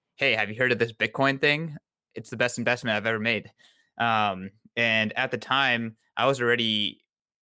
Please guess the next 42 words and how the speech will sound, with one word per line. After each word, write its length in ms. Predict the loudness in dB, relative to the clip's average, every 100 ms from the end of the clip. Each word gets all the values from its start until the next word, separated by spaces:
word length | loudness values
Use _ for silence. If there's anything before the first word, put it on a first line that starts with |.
| -14
really 360 | -6 -2 0
into 160 | -2 -4
personal 340 | -8 -6 -6
finance. 640 | -6 -8 -10 -12 -10 -10 -8
I 240 | -4 -2 -2
was 140 | -4
playing 260 | -2 -2 0
the 100 | -2
credit 300 | 0 -2 0
card 260 | -2 -4
game. 360 | -8 -8 -10 -12 _ _ -4
Uh, 120 | -2
the 60 |
credit 220 | 0 -2 0
card 180 | -2
game's 220 | -2 -4 -4
much 220 | -4 -2
bigger 200 | -2 -2
in 120 | -2
the 80 | -4
U 140 | -4
S 180 | -2 -2
than 100 | -4
it 120 | -2
is, 260 | -2 -2 -4
uh, 180 | -4 -6
in 120 | -4
Europe. 380 | 0 2 2 -2 -10 _ _ -4
Uh, 240 | -2 0
but 240 | -2 -2 -2
you 100 | -4
can 180 | -2
get 180 | 0 0
a 60 | 0
lot, 440 | -2 2 2 2
a 80 | 2
lot 220 | 2 2
of 80 | 2
rewards 500 | 0 -2 -2 -2 -4
if 140 | -10 -6
you, 240 | -6 -6
uh, 300 | -8 -10 -12